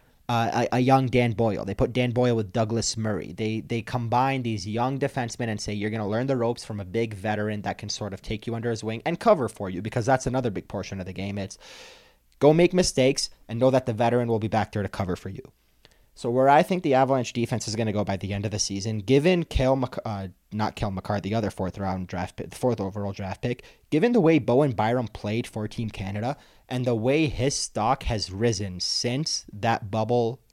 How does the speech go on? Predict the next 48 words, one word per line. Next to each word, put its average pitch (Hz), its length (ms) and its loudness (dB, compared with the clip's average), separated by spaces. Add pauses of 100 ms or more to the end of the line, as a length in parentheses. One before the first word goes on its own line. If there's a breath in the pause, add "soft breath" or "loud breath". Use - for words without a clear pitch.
(300)
uh, 98 160 -4
training 110 380 -4
camp 151 280 -2
back 104 220 -4
in 110 100 -4
July, 95 400 -4
the 110 100 -6
phase 104 280 -8
three 110 200 -6
training 104 360 -10
camp, 175 320 -2 (1600 soft breath)
it's, - 320 0
it's 160 180 0
only 208 200 4
a 151 40 4
matter 127 220 4
of 107 60 0
time 104 180 -4
before 104 240 -8
Byram's 98 340 -4
a 92 60 -10
full-time 95 340 -8
N 90 80 -4
H - 180 -10
L 90 140 -8
er. 143 140 -6 (380)
Uh, 104 360 -4 (180)
I 113 120 0
did 135 180 4
ask 135 280 2
Bednar 123 340 0
about 117 240 0
him 139 120 -4
on 104 100 -6
the 95 40 -8
very 107 220 -2
first - 280 -2
day, 127 300 -4
and 113 140 -10
he 113 100 -10
said 110 280 -6
that 104 200 -2
Byram 117 360 2
will 110 200 0
play 104 260 -6
games 90 340 -8
this - 220 -10
year. - 220 -10